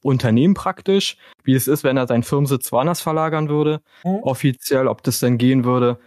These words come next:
Speaker 1: ob, obwohl er von da streamt, ich weiß es nicht, oder ob er wirklich, ähm, körperlich woanders sein muss dafür, das weiß ich nicht.
Speaker 2: Also
Speaker 1: Ob da
Speaker 2: sag-,
Speaker 1: Unterschiede gemacht werden.
Speaker 2: also halten wir fest, äh, äh, Slots, also hier so, so,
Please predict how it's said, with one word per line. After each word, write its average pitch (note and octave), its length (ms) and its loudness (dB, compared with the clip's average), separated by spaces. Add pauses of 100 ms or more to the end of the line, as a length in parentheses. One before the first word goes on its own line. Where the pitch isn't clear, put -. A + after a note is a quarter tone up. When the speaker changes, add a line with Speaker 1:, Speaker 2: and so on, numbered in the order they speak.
(360)
Speaker 1:
ob, B2 340 -6
obwohl B2+ 520 -2
er C3+ 100 -2
von B2 180 -2
da A#2 140 0
streamt, F#3 720 0
ich - 180 -12
weiß D#3 240 0
es E3+ 120 -4
nicht, E3+ 220 0
oder A#2+ 220 0
ob A#2+ 140 -6
er A#2 200 -2
wirklich, C3 540 -2 (100)
ähm, A2+ 280 -2
körperlich D#3 400 -4
woanders F3 340 -4
sein E3+ 200 0
muss E3+ 180 -6
dafür, D#3+ 440 -2 (420)
das B2 260 -6
weiß G#2+ 200 -4
ich - 140 -8
nicht. A2+ 280 -12 (640)
Speaker 2:
Also E3 260 -2
Speaker 1:
Ob E3+ 60 0
da C3 60 2
Speaker 2:
sag-, - 100 0
Speaker 1:
Unterschiede C3 320 -2
gemacht A2 280 -2
werden. A2 140 0
Speaker 2:
also E3+ 200 0
halten F#3+ 200 0
wir F3 100 2
fest, F3+ 420 0
äh, C#3 40 -2
äh, C#3+ 760 -2
Slots, D#3+ 680 0
also C3+ 320 -2
hier C#3+ 180 0
so, C3 300 0
so, B2 420 -2